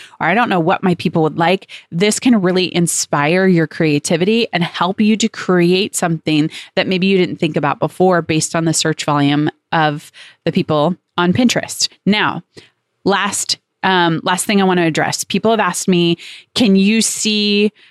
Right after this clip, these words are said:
um, like, domain authority like you could with, um, any type of S E O planner?" Or can you see, um, can you see, like, h-, where does your pin rank?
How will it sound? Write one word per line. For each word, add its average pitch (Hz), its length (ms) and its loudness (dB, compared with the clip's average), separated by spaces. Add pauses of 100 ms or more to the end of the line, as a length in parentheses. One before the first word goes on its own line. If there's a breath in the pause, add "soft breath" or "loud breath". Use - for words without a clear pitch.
(100)
um, 180 380 0
like, 165 280 -4
domain 185 540 2
authority 160 800 0
like 165 220 -2
you 170 100 2
could 170 400 0
with, 160 460 0
um, 160 320 2
any 180 180 0
type 165 220 -4
of 160 100 -2
S - 260 -2
E 165 160 4
O 165 120 2
planner?" 151 600 0 (100)
Or 165 440 2 (560 loud breath)
can 208 200 2
you 196 160 2
see, 185 640 0
um, 156 540 0 (380)
can 233 120 2
you 196 120 2
see, 196 180 0
like, 180 180 -2
h-, 165 220 -4
where 180 300 2
does 175 300 2
your 180 360 4
pin 160 560 0
rank? 151 420 -4